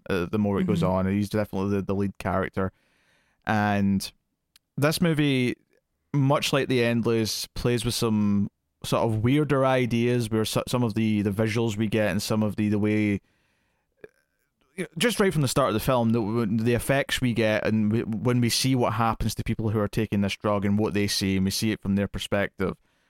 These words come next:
Speaker 1: we get a lot of very interesting and diverse visuals,
Speaker 2: Mm-hmm.
Speaker 1: kind of dreamlike, but with a, a specific kind of type of dreamlike.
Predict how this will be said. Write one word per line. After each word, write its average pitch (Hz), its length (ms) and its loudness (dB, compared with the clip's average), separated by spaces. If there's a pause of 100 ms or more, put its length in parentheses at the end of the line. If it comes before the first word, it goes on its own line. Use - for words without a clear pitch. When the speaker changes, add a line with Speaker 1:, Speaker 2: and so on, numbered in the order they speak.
(200)
Speaker 1:
we 120 100 0
get 131 200 2
a 120 60 0
lot 120 200 2
of 107 120 -4 (120)
very 117 320 0
interesting 107 840 0
and 95 580 0 (1120)
diverse 113 520 0
visuals, 123 960 0 (460)
Speaker 2:
Mm-hmm. 180 280 -4 (640)
Speaker 1:
kind 180 260 2
of 175 80 0
dreamlike, 151 800 0
but 113 140 0
with 117 280 -2
a, 107 40 0 (160)
a - 20 0
specific - 520 -4 (300)
kind 123 480 0
of 120 180 0
type 123 280 -2
of 113 80 -4
dreamlike. 113 680 0